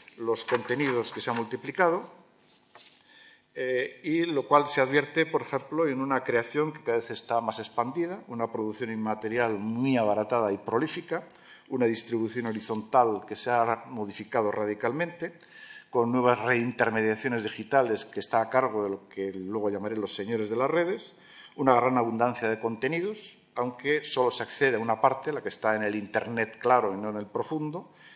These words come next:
y unos usos interactivos, pero produciendo a su vez segmentaciones en función de los niveles de cultura a los que se parte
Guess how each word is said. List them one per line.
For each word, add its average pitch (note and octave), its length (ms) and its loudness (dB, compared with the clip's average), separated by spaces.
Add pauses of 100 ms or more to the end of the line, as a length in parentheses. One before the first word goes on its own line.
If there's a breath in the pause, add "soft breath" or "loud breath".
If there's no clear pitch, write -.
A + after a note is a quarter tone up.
(160 loud breath)
y C#3 180 0
unos C#3+ 320 2
usos D3+ 300 -4
interactivos, C#3 880 -2
pero C#3 220 2
produciendo B2 420 -2
a A2 60 -2
su - 160 -6
vez A#2 200 0
segmentaciones A#2 840 -6
en A2+ 80 -8
función A#2+ 480 -6
de B2+ 280 -4 (200 loud breath)
los A2+ 200 2
niveles C#3 320 0
de B2 140 -2
cultura A#2 320 -2
a - 20 6
los G#2 140 -2
que - 60 -8
se - 120 -6
parte - 380 -4